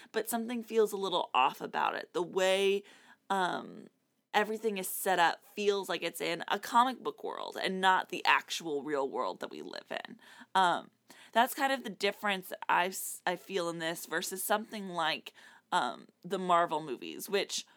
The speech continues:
feel very much like they're living in the actual world. Um, it's just a world with superheroes, but it's still our world. This one feels very fictional and fun. Um, and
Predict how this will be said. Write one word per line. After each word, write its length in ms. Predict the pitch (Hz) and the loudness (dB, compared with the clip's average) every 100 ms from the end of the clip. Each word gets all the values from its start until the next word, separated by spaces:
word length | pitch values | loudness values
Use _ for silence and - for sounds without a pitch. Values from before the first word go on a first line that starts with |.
| _ | _
feel 340 | - 240 247 214 | -8 2 2 4
very 360 | 214 208 196 | 4 4 4
much 460 | 175 175 156 - - | 2 4 4 2 0
like 240 | 160 156 - | 2 2 0
they're 180 | 165 160 | -2 0
living 440 | 160 156 156 123 | -2 0 0 -2
in 200 | 139 139 | -6 -6
the 160 | 127 - | -2 2
actual 680 | 123 - - - 127 123 | 2 2 -8 -8 -8 -8
world. 560 | 123 131 87 85 - - - | -4 -2 -2 -2 -6 -10 -2
Um, 280 | 156 123 - | 0 0 -2
it's 180 | 190 - | -4 -4
just 180 | 165 | -4
a 40 | 165 | -4
world 320 | 147 139 135 | 0 0 0
with 120 | 120 | -4
superheroes, 760 | - 117 - 139 156 147 151 151 | -6 -6 -6 -4 2 4 4 2
but 100 | 143 | -6
it's 180 | - - | -4 -4
still 320 | - 156 147 | -2 2 6
our 180 | 147 147 | 6 4
world. 440 | 147 139 160 190 - - - | 4 6 6 4 -2 -18 -4
This 300 | 190 247 - | 0 2 0
one 220 | 254 214 - - | -2 -4 -8 -6
feels 440 | 196 202 180 160 | 2 4 4 0
very 440 | 170 160 160 165 160 | 2 4 6 4 0
fictional 800 | - - 180 - - 175 139 123 | -6 0 0 2 0 2 0 0
and 160 | 113 | -6
fun. 560 | 120 - 110 - - - - - - _ | -6 4 6 6 0 -8 -16 -20 -20 _
Um, 380 | 208 208 175 - - _ _ _ _ - _ | 4 6 4 -2 -14 _ _ _ _ -20 _
and 500 | 247 262 247 214 - | 4 6 4 0 -8